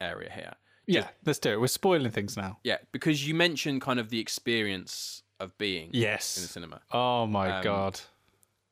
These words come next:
Speaker 1: I don't know about you. I mean, like, there was a, there was a smattering of applause at the end.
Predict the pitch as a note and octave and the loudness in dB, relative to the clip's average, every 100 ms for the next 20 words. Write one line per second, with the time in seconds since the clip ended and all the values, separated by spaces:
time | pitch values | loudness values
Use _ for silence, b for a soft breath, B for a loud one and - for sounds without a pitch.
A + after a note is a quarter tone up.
0 | _ _ _ - B2+ G3 F3+ B2 B2+ C3+ | _ _ _ 0 6 6 6 6 6 4
1 | C3 A#2+ A#2 - C3 C3+ C#3 C#3 - C3+ | 4 4 2 0 -2 0 0 -2 -2 -2
2 | C3 - F3 F#3 - E3 D3 - D3+ D#3 | -2 -2 0 0 0 0 0 0 0 2
3 | D3 D3+ F3 | 2 2 2